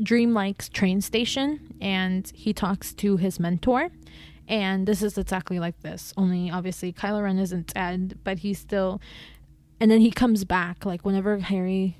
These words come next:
talks to his mentor at the train station, he's like, he goes back to living. So I think this is k-, kind of the same thing, and I'm okay with this. I love this. And at the same time, I still don't think,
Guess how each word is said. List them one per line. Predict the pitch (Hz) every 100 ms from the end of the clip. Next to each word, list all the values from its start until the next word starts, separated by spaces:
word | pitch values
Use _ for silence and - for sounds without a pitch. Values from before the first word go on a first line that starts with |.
| -
talks | 190 180
to | -
his | 190 185
mentor | 185 180 202 202
at | 202
the | 190
train | - 180 185
station, | - 208 233 247
he's | 254 190 180
like, | 175 170
he | 226
goes | 214 226
back | 180 165 175 -
to | -
living. | 180 175 202 226 294 - - - -
So | - 185 175 170 -
I | 226
think | 196 190 190 185 -
this | 190 208 -
is | 254
k-, | - -
kind | - 247
of | 240
the | 233
same | - 247
thing, | 247 269 190 196 -
and | 202 185 185 190 - -
I'm | 208 233
okay | 262 269
with | 240
this. | 202 196 - -
I | 208
love | 208 202
this. | 180 185 - -
And | 202 190 190 190 - - -
at | -
the | 233
same | 277
time, | 269 254
I | 220
still | 208 233
don't | 208
think, | 196 190 -